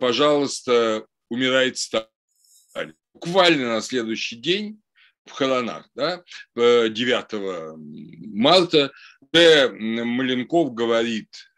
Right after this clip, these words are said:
э, Ким Ир Сену, что надо заканчивать Корейскую войну, которая при Сталине только раскручивалась и должна была превратиться в мировую.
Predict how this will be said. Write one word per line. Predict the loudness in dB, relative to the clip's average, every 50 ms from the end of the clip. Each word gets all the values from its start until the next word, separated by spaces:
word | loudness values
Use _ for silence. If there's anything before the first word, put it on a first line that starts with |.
| _ -10
э, | -8 -6 -4 -2 -2 -4 -4 -4
Ким | -2 0 0
Ир | 0 0 0
Сену, | 0 2 2 2 2 2 0
что | -2 -4 -6 -4
надо | -4 -4 -4
заканчивать | -4 -6 -4 -2 -2 -4 -2 -4 -6 -8 -10 -8
Корейскую | -10 -8 -6 -6 -8 -8 -8 -6 -6 -4 -4
войну, | -4 -4 -4 -8 -12 -18 _ _ _ _ _ _ _ -20 -20 -18 -8
которая | -6 -6 0 2 4 4 4 2
при | 2 0 -2
Сталине | -2 0 2 2 4 4 4 2 0
только | -2 -2 -2 -2 -2 0 0 0
раскручивалась | 2 0 0 -4 -6 -6 -6 -8 -12 -14 -16 _ -20 -20 -18 -16 -16 -16 -14 -6
и | -2
должна | 0 0 2 2 2 2 4
была | 4 4 4 2 0 -2
превратиться | -2 0 0 0 -2 -4 -6 -6 -6 -6 -6
в | -4
мировую. | -2 0 0 0 0 -2 -4 -8 -10